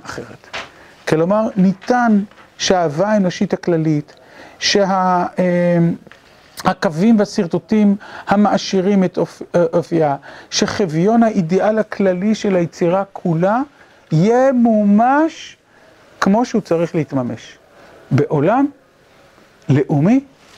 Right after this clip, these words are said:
ממשי, מוצלח, מוגשם, מטהר את האידיאל האנושי.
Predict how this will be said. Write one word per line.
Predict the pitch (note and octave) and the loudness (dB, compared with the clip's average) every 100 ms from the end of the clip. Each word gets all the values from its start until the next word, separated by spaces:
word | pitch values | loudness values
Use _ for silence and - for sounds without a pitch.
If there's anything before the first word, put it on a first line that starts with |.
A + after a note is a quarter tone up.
| - _ _ - _ B2+ | -20 _ _ -20 _ 0
ממשי, | C#3 F3 F3+ E3 C#3+ B2+ - - B3+ - _ _ _ _ _ _ - - | 2 2 2 0 -2 -6 -8 -2 -2 -4 _ _ _ _ _ _ -20 -2
מוצלח, | D#3 D#3 - - G#3 A#3 A3+ - - _ _ _ - - - | 0 0 -2 -4 -2 -2 -4 -14 -20 _ _ _ -20 -20 -4
מוגשם, | C#3 D3 B2+ A2+ - B3+ C#4 - _ _ - - - - - - - - | 2 2 0 -4 0 2 2 0 _ _ -20 -20 -20 -20 -20 -20 -20 -2
מטהר | E3 F#3 - D#3+ - B3 G#3 A#2 - | -2 0 -4 -6 0 0 0 -2 -4
את | D#3+ - | -4 -2
האידיאל | C#3 D#3 - - - A3+ D#4 F4+ - - - | -2 -4 -4 -6 -2 0 2 0 -8 -20 -4
האנושי. | - E3+ C#3 B2+ - | -2 0 0 -2 -6